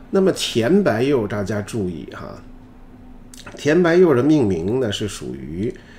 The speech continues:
呃，它的这种白度并不是说的那种锃白啊，它是有点像这个绵白糖的那种白。但是呢，大家要特别留意，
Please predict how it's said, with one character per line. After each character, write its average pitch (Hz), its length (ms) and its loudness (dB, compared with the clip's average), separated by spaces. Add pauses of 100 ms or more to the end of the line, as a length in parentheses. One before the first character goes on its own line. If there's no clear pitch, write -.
(260)
呃， 65 480 -12 (1300)
它 143 140 0
的 139 100 2
这 131 140 2
种 90 120 -2 (120)
白 - 360 -4
度 143 300 0 (140)
并 135 240 0
不 104 100 -6
是 101 140 -4
说 104 240 -4
的 98 80 -4
那 101 160 -2
种 69 160 -10 (100)
锃 123 300 2
白 - 260 -14 (120)
啊， - 300 -16
它 120 140 -12
是 117 140 -8
有 95 120 -4
点 117 220 -6
像 92 300 -8
这 92 100 -6
个 - 260 -12 (600)
绵 107 340 0
白 131 180 -2
糖 110 320 -6
的 123 120 -2
那 101 120 -2
种 - 120 -8 (120)
白。 - 280 -12 (1300)
但 156 180 6
是 143 180 2
呢， 135 260 2 (320)
大 120 160 -4
家 127 160 0
要 120 120 0
特 117 220 -2
别 98 160 -2
留 92 180 -2
意， 90 220 -6